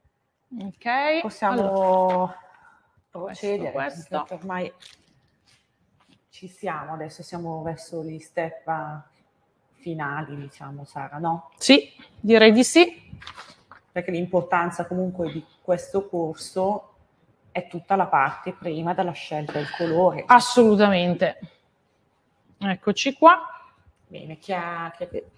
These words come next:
Speaker 2: Antonella, chiarissimo, perfetto.
Speaker 1: Ottimo.
Speaker 2: Grazie.
Speaker 1: Allora, e voilà.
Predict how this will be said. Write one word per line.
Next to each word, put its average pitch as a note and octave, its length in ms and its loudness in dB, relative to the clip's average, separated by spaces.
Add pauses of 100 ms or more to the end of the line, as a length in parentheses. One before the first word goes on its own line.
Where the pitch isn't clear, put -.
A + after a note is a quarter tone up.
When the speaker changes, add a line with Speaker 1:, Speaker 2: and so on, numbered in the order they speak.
(120)
Speaker 2:
Antonella, A3+ 1300 0
chiarissimo, A3+ 1000 -6
perfetto. - 580 2
Speaker 1:
Ottimo. A3 440 8
Speaker 2:
Grazie. D#3 540 -6 (640)
Speaker 1:
Allora, F#3+ 600 -2 (1800)
e A3+ 280 -2
voilà. A3+ 680 0